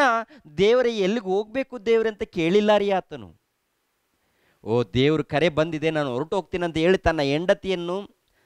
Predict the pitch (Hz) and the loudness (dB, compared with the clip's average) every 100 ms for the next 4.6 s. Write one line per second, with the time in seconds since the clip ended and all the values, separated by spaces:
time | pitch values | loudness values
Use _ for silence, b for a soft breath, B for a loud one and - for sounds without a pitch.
0 | _ _ _ 151 160 151 156 185 208 190 | _ _ _ 0 2 2 2 2 2 2
1 | 160 151 165 202 196 190 175 156 147 196 | 2 -2 -2 0 0 -2 -4 -2 0 0
2 | 220 202 185 180 202 - B B 107 117 | 0 -4 -4 -6 -8 -14 B B -4 -4
3 | 117 135 117 101 95 - 107 104 101 95 | -4 -4 -2 -2 -6 -8 -6 -4 -4 -6
4 | 85 78 - - 82 | -8 -14 -16 -18 -20